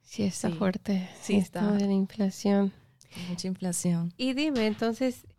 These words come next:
Speaker 1: y después, y, pero también te dedicas, tienes tus redes sociales, eres,
Speaker 2: Sí.
Speaker 1: eres influencer. <laughs>
Speaker 2: No, bueno, no mucho, pero sí, sí me gusta como que, me gusta,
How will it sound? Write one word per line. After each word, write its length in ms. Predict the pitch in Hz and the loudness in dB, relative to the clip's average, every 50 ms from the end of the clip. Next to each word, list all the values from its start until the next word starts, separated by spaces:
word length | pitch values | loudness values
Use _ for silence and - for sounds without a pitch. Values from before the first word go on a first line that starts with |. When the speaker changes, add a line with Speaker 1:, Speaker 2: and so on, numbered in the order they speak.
| - - _ _ _ | -20 -20 _ _ _
Speaker 1:
y 120 | 220 220 | 10 10
después, 420 | 214 208 202 - - 233 233 - - | 10 10 10 8 6 6 6 6 4
y, 200 | - 240 220 - | 2 2 2 6
pero 200 | - 226 220 214 | 8 8 8 10
también 280 | - 214 202 202 196 | 8 6 6 6 6
te 100 | 185 - | 6 6
dedicas, 720 | 269 277 262 233 208 202 220 220 - - - 254 254 247 | 6 6 6 6 6 4 4 2 2 2 2 2 2 2
tienes 420 | - - 220 214 214 226 226 - - | 4 4 4 6 6 4 4 2 2
tus 280 | - 247 247 247 240 233 | 4 6 8 8 8 8
redes 320 | 233 220 208 202 214 226 | 8 8 8 8 6 8
sociales, 800 | - 254 240 - - 233 214 202 202 208 208 214 214 214 220 220 220 | 6 6 6 6 6 8 8 8 10 8 8 8 6 6 6 6 6
eres, 280 | 233 226 220 - - - - _ | 4 2 2 -2 -10 -14 -16 _
Speaker 2:
Sí. 140 | - - - | -2 4 8
Speaker 1:
eres 500 | 208 214 202 208 226 220 208 202 202 220 | 8 10 12 12 10 10 8 6 6 8
influencer. 1500 | 233 247 220 - 214 208 202 196 196 202 202 214 220 220 - 208 202 247 240 196 254 285 254 240 233 233 233 233 240 - | 8 8 8 8 8 8 8 8 8 6 6 6 4 2 2 4 6 8 8 10 10 10 10 8 8 6 4 2 0 -2
<laughs> 60 | - - - - 233 220 226 226 269 277 | -4 -4 -2 -2 -2 -2 -4 -6 -4 0
Speaker 2:
No, 140 | 311 285 247 | 4 4 4
bueno, 200 | 220 208 196 196 | 4 4 2 2
no 160 | 196 214 285 | 0 0 0
mucho, 460 | 285 233 208 208 202 - - 214 196 190 | 0 0 0 0 0 0 2 2 2 4
pero 200 | 196 190 196 196 | 6 6 6 4
sí, 240 | - - 262 247 - | 4 0 -4 -4 -4
sí 180 | 240 - 302 311 | -4 -4 -2 0
me 120 | 330 311 | 0 0
gusta 280 | 311 302 269 - 294 277 | 0 -2 -2 -2 -2 0
como 260 | 269 254 240 220 214 | 0 0 0 -2 -2
que, 520 | - 190 190 185 180 180 175 170 156 151 165 | 0 0 2 2 2 2 2 2 0 0 -2
me 140 | 180 180 | -4 -4
gusta, 720 | 175 180 185 190 - - 214 208 208 202 196 180 170 - - | -4 -2 -4 -2 4 6 6 8 8 8 8 6 4 2 -2